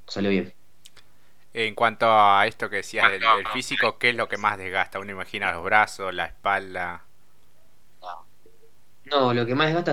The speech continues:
Speaker 1: es lo que decís vos, el, los brazos.
Speaker 2: Mm.
Speaker 1: Eh, es algo de que te los duerme directamente, entonces también tenía que manejar mucho eso. Eh, si me mataba en las primeras vueltas tratando de llevar el auto lo más rápido posible, en las últimas vueltas iba a decaer mucho.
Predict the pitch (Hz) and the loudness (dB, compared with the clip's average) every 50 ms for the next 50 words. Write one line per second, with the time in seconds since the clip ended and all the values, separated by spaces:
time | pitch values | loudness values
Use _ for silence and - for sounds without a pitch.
0 | 135 135 131 131 120 120 113 - - 127 135 139 127 131 120 117 113 110 107 107 | 0 0 0 0 0 -2 -2 -2 -2 -4 -4 -4 -4 -4 -4 -2 -2 -4 -4 -4
1 | 107 113 113 110 101 - 95 90 - - - 90 90 87 98 101 98 92 92 95 | -4 -2 -2 -2 -2 -4 -8 -12 -14 -14 -16 -16 -16 -10 -8 -6 -4 -4 -4 -4
2 | 92 92 92 90 90 90 92 - - - - - - - - - - - - - | -6 -6 -8 -8 -10 -12 -12 -14 -16 -18 -18 -18 -18 -18 -18 -18 -18 -18 -18 -14
3 | - - 101 98 - 107 107 107 104 101 98 98 95 98 98 98 95 95 95 98 | -6 -6 -4 -2 0 0 0 2 4 4 2 2 2 2 2 2 4 2 2 2
4 | 110 104 101 95 98 104 113 120 120 113 110 104 101 104 101 101 101 107 107 101 | 0 0 0 0 2 4 4 4 4 2 2 0 2 2 2 2 0 0 -2 -2
5 | - 104 107 113 117 117 - 113 110 98 107 101 110 101 - 101 98 110 110 104 | -4 -2 0 0 0 0 -2 -6 -8 -6 -8 -6 -8 -8 -4 -4 -2 -2 0 0
6 | 107 110 107 101 107 104 98 98 98 110 107 107 110 110 - - 110 113 120 120 | 0 -2 0 0 0 0 0 0 0 0 -2 0 0 -2 -2 2 2 2 4 4
7 | 131 131 135 131 - - - - - - - - - - - - - - - - | 4 2 2 2 0 -12 -18 -18 -18 -18 -18 -18 -18 -18 -20 -18 -18 -18 -14 -6
8 | - - 110 107 101 101 101 98 98 98 98 98 98 95 95 92 95 - 113 104 | 2 4 4 4 6 6 4 4 4 4 2 2 2 2 0 0 -2 -4 -6 -4
9 | 104 104 101 101 101 - 120 117 117 113 110 107 110 113 117 117 113 110 113 120 | -2 0 0 0 2 4 6 6 6 6 4 2 0 0 2 2 2 2 2 2
10 | 123 120 120 117 110 113 107 117 117 117 113 113 110 107 107 104 104 104 104 104 | 0 0 0 -2 -4 -2 -2 0 0 0 0 -2 -2 -2 -2 -2 -2 -4 -4 -2
11 | - 113 113 113 113 117 117 117 113 113 113 113 113 117 113 117 104 113 110 - | 0 0 2 2 2 2 0 0 0 0 0 0 0 0 -2 -2 -4 -4 -6 -2
12 | 123 120 120 120 113 110 107 107 113 101 110 104 107 113 117 117 117 110 110 107 | 0 0 2 2 2 2 0 -2 -2 -2 -2 -2 0 0 0 0 0 0 0 2
13 | 104 104 104 - 110 110 110 113 117 127 131 127 139 135 135 135 - | 0 0 0 0 0 0 2 2 2 0 0 2 2 0 0 0 -4